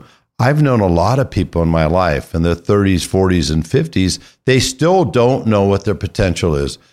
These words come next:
If you got 'em in a quiet room, in fact, and asked them, they wouldn't know. Some of 'em don't still even know what they wanna be when they grow up.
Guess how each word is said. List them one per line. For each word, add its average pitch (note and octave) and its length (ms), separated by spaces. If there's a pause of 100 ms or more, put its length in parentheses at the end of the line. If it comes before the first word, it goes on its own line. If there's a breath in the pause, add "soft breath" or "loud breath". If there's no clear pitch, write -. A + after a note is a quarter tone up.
(140 soft breath)
If A2+ 160
you B2+ 100
got C3+ 300
'em C#3+ 80
in B2 140
a G2+ 60
quiet A#2+ 580
room, G2+ 480 (320 loud breath)
in G2 120
fact, F2+ 480
and F2+ 140
asked G#2+ 380
them, F#2 160
they B2 140
wouldn't D#3+ 420
know. C3 320 (200 loud breath)
Some G3 300
of E3 140
'em B2+ 140
don't C3+ 400
still D3+ 340
even C3 240
know C3+ 160
what C#3 200
they C3 100
wanna C3 340
be B2+ 180
when B2+ 180
they B2+ 120
grow B2+ 320
up. - 340